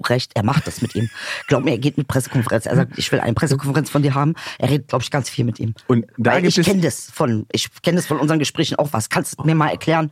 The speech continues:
Speaker 2: Und dann spielt er halt diese Pressekonferenz durch. Und dann kommt es zu diesem schönen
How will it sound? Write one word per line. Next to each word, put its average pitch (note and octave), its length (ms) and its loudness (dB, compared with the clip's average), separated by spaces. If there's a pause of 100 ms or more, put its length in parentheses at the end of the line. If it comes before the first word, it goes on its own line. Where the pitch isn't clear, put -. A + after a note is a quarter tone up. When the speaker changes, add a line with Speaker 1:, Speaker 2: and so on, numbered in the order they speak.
(100)
Speaker 2:
Und A#2+ 160 4
dann B2+ 100 2
spielt E3 200 2
er D#3 80 4
halt C3+ 100 4
diese A#2+ 160 4
Pressekonferenz D3 520 2
durch. F3 340 2 (560)
Und G#2+ 160 4
dann B2 120 2
kommt D3 180 2
es - 160 2
zu D#3+ 80 4
diesem A#2 260 4
schönen C3 380 2